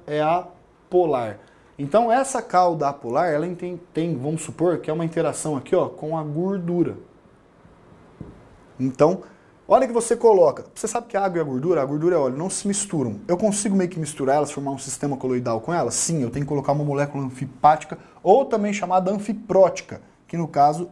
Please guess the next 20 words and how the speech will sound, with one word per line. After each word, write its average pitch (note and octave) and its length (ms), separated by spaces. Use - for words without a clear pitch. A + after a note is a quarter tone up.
é G#3+ 180
o A3+ 100
detergente. F#3 840
Então G3 120
vou G#3 100
ler G3+ 120
de G3 100
novo G3 220
aqui, F#3 240
ó. F#3 120
Micelas G#3+ 460
podem F#3+ 280
ser F3+ 140
representadas D3+ 560
por D#3 160
um D3+ 60
agregado C#3+ 580
de F#3+ 100
moléculas D#3+ 500
anfipáticas, C3+ 800